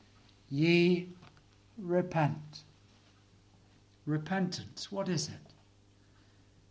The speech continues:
Is it just being sorry? Is it that cathartic feeling, a few tears?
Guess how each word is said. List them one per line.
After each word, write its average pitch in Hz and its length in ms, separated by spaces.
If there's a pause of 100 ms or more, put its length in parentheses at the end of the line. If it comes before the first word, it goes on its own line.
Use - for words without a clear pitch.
(240)
Is 151 160
it 247 140
just 170 320
being 180 280
sorry? 185 680 (1700)
Is 233 180
it 233 200
that 185 400
cathartic 196 920
feeling, 196 600
a 226 100
few 185 320
tears? 196 800